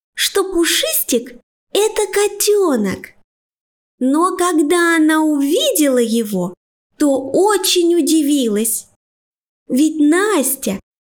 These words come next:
держала на руках настоящего гуся. Несмотря на это, Пушистик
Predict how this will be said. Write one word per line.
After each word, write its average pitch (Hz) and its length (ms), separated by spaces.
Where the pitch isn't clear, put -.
держала 339 600
на 320 160
руках 320 540
настоящего 359 1300
гуся. 302 840
Несмотря 285 720
на 262 200
это, 302 600
Пушистик 302 1120